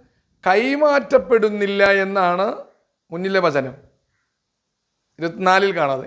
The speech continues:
ഏഴ് ഇരുപത്തിനാലിൽ. എന്നിട്ട് പറയാണ്, തന്നിലൂടെ ദൈവത്തെ സമീപിക്കുന്നവർക്ക്. അപ്പോ ക്രിസ്തു ഏക രക്ഷകനാണ്.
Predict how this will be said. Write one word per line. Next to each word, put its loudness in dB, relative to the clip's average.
ഏഴ് 0
ഇരുപത്തിനാലിൽ. -6
എന്നിട്ട് -12
പറയാണ്, 2
തന്നിലൂടെ 0
ദൈവത്തെ 0
സമീപിക്കുന്നവർക്ക്. -6
അപ്പോ -6
ക്രിസ്തു 0
ഏക 4
രക്ഷകനാണ്. -2